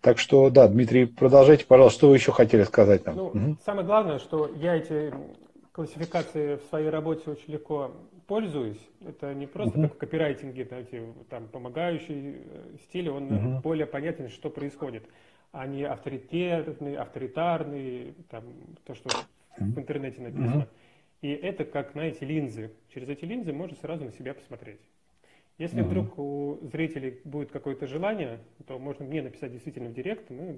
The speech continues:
Speaker 2: можем просто помочь и, э, разобраться, э, как легко преодолеть вот эти ступенечки, чтобы подняться на более высокий уровень в своем воспитании. Потому что чаще всего
Speaker 1: Мгм.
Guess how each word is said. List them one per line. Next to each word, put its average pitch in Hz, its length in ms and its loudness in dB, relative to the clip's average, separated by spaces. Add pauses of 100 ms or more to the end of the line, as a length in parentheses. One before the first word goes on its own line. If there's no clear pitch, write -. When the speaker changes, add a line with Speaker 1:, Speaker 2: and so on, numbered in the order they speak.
(120)
Speaker 2:
можем 139 320 -12 (120)
просто 131 300 -16
помочь 151 460 -10
и, 117 120 -12
э, - 640 -20
разобраться, 131 640 -8 (360)
э, 135 140 -16 (520)
как 175 260 -4
легко 127 600 -6 (200)
преодолеть 135 460 -6
вот 120 120 -18
эти 117 120 -20
ступенечки, 175 640 -10
чтобы 120 260 -14
подняться 135 460 -12
на 120 200 -14
более 131 300 -8
высокий 120 380 -14
уровень 120 480 -10 (100)
в 120 320 -16
своем 123 220 -12
воспитании. 120 480 -16 (140)
Потому 135 160 -16
что - 120 -20
чаще 226 220 -8
всего 135 240 -4
Speaker 1:
Мгм. 87 160 -2